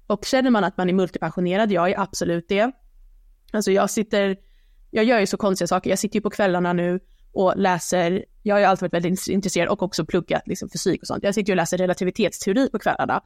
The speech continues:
Men ni ser inte mig på min Instagram skapa inlägg om relativitetsteori eller hur jag kan hjälpa folk med det, liksom. Jag gör bara det för att jag tycker det är kul.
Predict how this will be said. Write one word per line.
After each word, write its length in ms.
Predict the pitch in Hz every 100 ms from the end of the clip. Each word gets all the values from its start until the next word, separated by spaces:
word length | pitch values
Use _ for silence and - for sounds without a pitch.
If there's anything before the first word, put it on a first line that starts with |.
| _ -
Men 140 | - 202
ni 80 |
ser 140 | 202 262
inte 220 | 254 -
mig 160 | 175 -
på 80 |
min 140 | 175 175
Instagram 600 | 262 240 - 175 165 160
skapa 720 | - - 175 - - 165 160 - - - - -
inlägg 560 | 247 196 196 233 196 -
om 500 | 190 180 170 170 160 - 196 - _
relativitetsteori 1000 | 214 214 - 208 180 196 - 214 220 165
eller 120 | 180
hur 80 | 185
jag 100 | 185
kan 80 | 220
hjälpa 200 | 190 190
folk 180 | 196 -
med 80 |
det, 140 | 254 -
liksom. 340 | - - 185
Jag 120 | 233 220
gör 100 | 202
bara 140 | 175
det 100 | 165
för 100 | 170
att 60 | 170
jag 100 | 156
tycker 120 | 175
det 80 | 220
är 60 |
kul. 100 | -